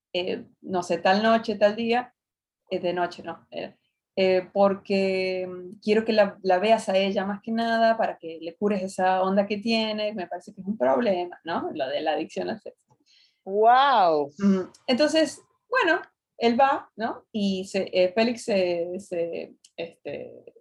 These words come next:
Speaker 1: como complotó con tres hombres más, ¿no? Entonces,
Speaker 2: Ajá.
Speaker 1: bueno, lo reciben, ¿no? A él, y le dice, "Venite para acá, para el sótano", le pusieron una mesa, un, todo montado así como si fuera para una cena,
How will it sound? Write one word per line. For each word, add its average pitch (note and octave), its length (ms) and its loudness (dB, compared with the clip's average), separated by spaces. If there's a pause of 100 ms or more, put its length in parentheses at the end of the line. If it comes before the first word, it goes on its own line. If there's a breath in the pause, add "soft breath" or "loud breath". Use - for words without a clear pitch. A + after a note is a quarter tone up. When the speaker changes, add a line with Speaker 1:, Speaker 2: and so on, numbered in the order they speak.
(260)
Speaker 1:
como F3 220 -6
complotó F#3+ 420 0
con A3 340 0 (520)
tres F#3 260 0
hombres G3 280 0
más, - 380 -8
¿no? B3+ 380 -6
Entonces, A3+ 320 -2
Speaker 2:
Ajá. F4 240 2
Speaker 1:
bueno, A#4 140 0 (120)
lo C4 200 2
reciben, B3+ 640 0
¿no? A#3 200 -2
A A3 160 -2
él, E4+ 180 -4 (180)
y G#3 100 -10
le A3 80 -4
dice, B3 140 -6
"Venite F4+ 300 -4
para C4+ 140 0
acá, C4 180 2
para C4 140 -4
el A#3+ 100 -6
sótano", C4+ 380 -2
le B3+ 120 -2
pusieron A3 320 -6
una A3+ 160 -4
mesa, A3 380 -2
un, G3 220 -10
todo A3+ 220 -2
montado E3+ 380 0
así F#3+ 160 -4
como G3 140 -6
si G3+ 100 -10
fuera G3+ 180 -6
para G3 160 0
una A3 140 -6
cena, D#4 400 -6